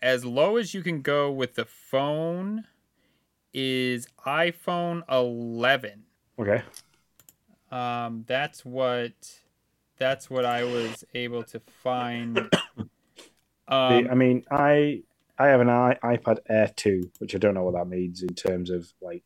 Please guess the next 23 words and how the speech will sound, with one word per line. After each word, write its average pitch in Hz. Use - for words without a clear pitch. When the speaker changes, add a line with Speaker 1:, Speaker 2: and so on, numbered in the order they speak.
Speaker 2:
is 98
it 95
the 90
most 90
recent 92
or 90
anything 92
like 87
that. 90
So 120
I -
had 120
the 110
Air 107
two, 95
and 104
that's 107
running 104
on 95
I 104
O 98
S 95
fifteen, 95